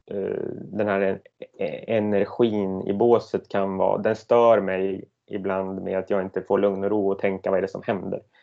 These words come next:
Jag kan inte analysera när det är optimalt, när det är en hög energi runt omkring och man måste, ska förväntas ha en hög energi. Utan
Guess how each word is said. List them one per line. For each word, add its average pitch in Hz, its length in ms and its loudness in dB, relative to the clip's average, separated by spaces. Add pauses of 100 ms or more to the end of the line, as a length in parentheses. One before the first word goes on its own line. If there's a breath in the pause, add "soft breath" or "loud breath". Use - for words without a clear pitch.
(240 soft breath)
Jag - 160 -4
kan 107 120 0
inte 95 180 0
analysera 95 580 2
när 92 160 -4
det 92 60 -2
är 92 220 -2 (540)
optimalt, 101 720 0
när 92 120 -4
det 92 120 0
är 90 140 0
en 92 220 -8 (100)
hög 95 200 0
energi 92 580 -2
runt 92 260 -2
omkring 92 360 -4
och 90 80 -6
man 90 120 -4
måste, 95 160 -6
ska - 160 -2
förväntas 110 600 0
ha 92 200 -2
en 95 140 -8
hög 92 180 -4
energi. 95 320 -8
Utan 98 300 -12